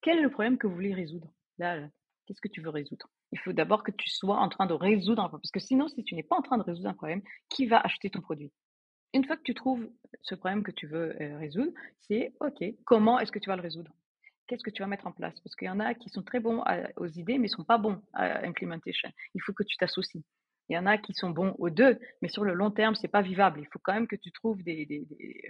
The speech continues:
euh, des partenaires. Donc, c'est ça qu'on essaye de leur, euh, inculquer. Mais au Rwanda, nos élèves, c'est, c'est, tous veulent être entrepreneurs. D'ailleurs, il y a eu un test qui a été fait avec les écoles Vatel.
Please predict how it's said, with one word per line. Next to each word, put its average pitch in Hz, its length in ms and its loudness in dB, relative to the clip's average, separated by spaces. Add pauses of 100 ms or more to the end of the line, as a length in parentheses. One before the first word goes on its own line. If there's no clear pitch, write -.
(120)
euh, 143 100 -14
des - 80 -8
partenaires. 151 380 -6
Donc, 170 120 -6
c'est 202 100 -4
ça 269 120 4
qu'on 233 160 0
essaye 202 260 -2
de 180 100 -6
leur, 170 260 -4
euh, 156 100 -6 (720)
inculquer. 202 560 2 (440)
Mais 208 200 6
au 220 100 8
Rwanda, 208 480 2 (880)
nos 190 200 -4
élèves, 185 340 -6 (100)
c'est, 160 100 -16 (120)
c'est, 156 120 -8 (460)
tous - 260 -6
veulent 240 120 0
être - 160 -2
entrepreneurs. 220 500 -2 (220)
D'ailleurs, 247 180 6
il 185 80 2
y - 20 -2
a 190 40 0
eu 208 40 2
un 180 120 0
test - 280 -4 (140)
qui - 100 -12
a 160 40 -6
été 170 160 -10
fait - 240 -8
avec - 180 -4
les 156 160 -4
écoles 175 280 -2
Vatel. 160 380 -4